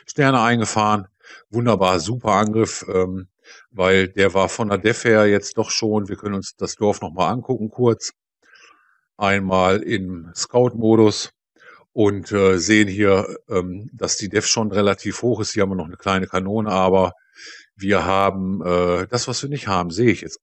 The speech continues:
jetzt auch erst. Wir haben keine X-Bögen. Also so ein typischer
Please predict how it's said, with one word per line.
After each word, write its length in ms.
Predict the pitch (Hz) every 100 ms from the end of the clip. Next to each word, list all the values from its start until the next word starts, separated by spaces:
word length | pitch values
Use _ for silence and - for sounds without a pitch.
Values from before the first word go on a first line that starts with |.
| _
jetzt 360 | - 110 - -
auch 220 | 104 113
erst. 380 | 123 151 160 - - - _
Wir 60 | 131
haben 100 | 123
keine 200 | 127 104
X-Bögen. 440 | 90 92 80 78
Also 300 | 90 107 113
so 120 | 98
ein 80 | 95
typischer 580 | - 127 110 113 101